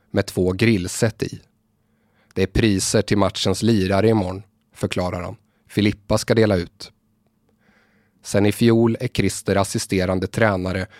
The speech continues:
i elitettanlaget Gamla Uppsala S K. I trakten aldrig kallade något annat än Gusk. Gusk är nykomlingar i serien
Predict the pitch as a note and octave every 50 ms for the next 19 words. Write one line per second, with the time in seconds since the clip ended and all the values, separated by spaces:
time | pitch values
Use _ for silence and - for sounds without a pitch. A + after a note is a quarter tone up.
0 | - _ - A2 F#2+ F#2 G2 G#2+ A2+ G2+ - - - F#2+ F#2 - - F#2+ F#2+ F#2
1 | F#2 F#2 F#2 F#2 F#2 G2 F#2+ - - B2 G#2+ G2 G2 G2 F#2+ G2 G#2 G#2+ - -
2 | - - - F2+ F#2 F#2 F2 E2+ A2+ A2 - - - - - A2 F2+ - _ _
3 | _ _ _ _ _ _ _ _ _ _ - A2+ - - G#2+ F#2+ - - - -
4 | - G2 F#2+ F#2+ - _ - A#2 G#2+ F#2 F#2 F#2 G2+ G#2 G2+ - - A2+ G2+ F2+
5 | F2+ F2+ F#2 F#2 F#2 F#2+ - - F#2 F2+ F2+ F2+ F2+ F#2 _ - - - - A2
6 | F#2+ F#2 - - G#2+ G2+ - - - - - - - - - _ _ _ _ _
7 | _ _ _ _ _ _ _ _ _ _ _ _ _ - - B2 B2 A#2+ - -
8 | - - - - - A2 G#2+ G#2+ A#2 A2+ F#2+ - - - G2+ F#2 F#2+ G2 G#2 A2
9 | A2+ A#2+ A2+ - - F2+ F2 F2 F2+ F#2 F#2 G2+